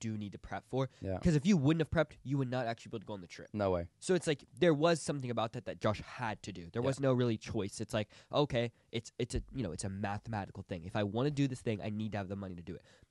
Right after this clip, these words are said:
Speaker 1: So you did have to prep in that case, right?
Speaker 2: Yeah.
Speaker 1: I think there's also more things that are just, like, just like life. I think, I, yeah, I think what you're saying is, like, very accurate. It's like, there's, you can't actually prep for life because it's like prepping for something that you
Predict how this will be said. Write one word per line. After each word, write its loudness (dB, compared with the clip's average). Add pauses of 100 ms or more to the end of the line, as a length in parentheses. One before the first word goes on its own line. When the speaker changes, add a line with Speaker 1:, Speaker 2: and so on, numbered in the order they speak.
Speaker 1:
So 2
you 6
did 2
have 0
to -6
prep -4
in -8
that -8
case, -12
right? 0
Speaker 2:
Yeah. -2
Speaker 1:
I -2
think -2
there's -2
also -2
more -4
things -6
that -6
are -4
just, -8
like, -2 (880)
just -4
like -2
life. -6
I -6
think, -6
I, -4 (100)
yeah, -2
I -8
think -8
what -4
you're -2
saying -6
is, -8 (200)
like, -4
very -2
accurate. -6
It's -12
like, -4 (360)
there's, 0
you -6
can't -2
actually -2
prep -4
for -10
life -4
because -8
it's -12
like -6
prepping -8
for -16
something -4
that -6
you -8